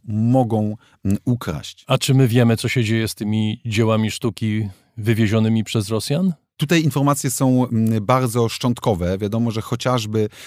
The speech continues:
Speaker 1: mm, przynajmniej część zbiorów z muzeów chersońskich, mm, trafiła na Krym. E, nie do końca wiadomo, co stało się z bezcennymi zbiorami archeologicznymi z muzeum w Melitopolu. E, pojawiają się również informacje, y, że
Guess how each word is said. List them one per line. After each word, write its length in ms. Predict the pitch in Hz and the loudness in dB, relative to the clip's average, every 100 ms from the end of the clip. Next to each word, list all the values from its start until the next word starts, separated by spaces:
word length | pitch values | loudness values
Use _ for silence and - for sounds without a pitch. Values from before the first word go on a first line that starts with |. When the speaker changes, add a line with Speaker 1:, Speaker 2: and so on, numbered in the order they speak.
| - 117 | -8 0
Speaker 1:
mm, 720 | 104 104 98 98 98 98 95 | 2 2 2 0 0 -2 -4
przynajmniej 360 | - 113 113 104 | -2 0 2 0
część 400 | - 123 - 95 | 0 -2 -2 -8
zbiorów 440 | 90 110 98 92 | -2 -2 -2 -4
z 40 | 101 | -2
muzeów 360 | 92 101 98 | -2 -2 -4
chersońskich, 760 | - 101 - 104 - 98 - 104 | -4 -6 -4 -4 -6 -10 -10 -6
mm, 280 | 92 92 87 | -2 -2 -4
trafiła 520 | 101 - 107 98 95 | -8 -6 -2 0 0
na 360 | 95 92 90 87 | -2 -2 -4 -6
Krym. 460 | - 113 95 85 101 - - - - | -6 -2 0 0 -2 -6 -20 -20 -8
E, 140 | 101 98 | -2 0
nie 120 | 110 | 0
do 80 | 107 | 0
końca 260 | 131 127 | 0 0
wiadomo, 320 | 117 113 110 107 | -2 0 -2 -2
co 180 | - | -6
stało 360 | 113 - 110 104 | -4 -2 -2 -2
się 260 | - 104 98 101 | -4 -2 -2 -4
z 140 | 92 - | -8 -6
bezcennymi 560 | 113 - 131 131 135 | -4 -2 0 0 0
zbiorami 380 | 95 90 95 95 | 0 -2 -2 -2
archeologicznymi 840 | 90 - 92 90 87 - 95 92 92 - - | -4 -4 -4 -4 -6 -2 0 0 -4 -10 -8
z 240 | 101 90 90 | -2 -2 0
muzeum 600 | 98 95 95 92 92 90 | 0 0 0 0 -2 -2
w 340 | 85 92 90 87 | -4 -2 0 0
Melitopolu. 840 | 92 104 101 113 107 85 76 82 - - - | 0 -2 -4 -2 0 -2 -4 -8 -12 -18 -10
E, 160 | 104 95 | -4 -2
pojawiają 360 | 90 107 117 123 | 0 0 2 0
się 140 | 123 | -2
również 220 | 113 110 | -2 -2
informacje, 800 | 113 - 107 98 - 101 104 107 | -4 -2 -2 -2 -4 -2 0 -2
y, 280 | 98 95 98 | -2 -4 -4
że 360 | 95 92 98 | -4 -2 0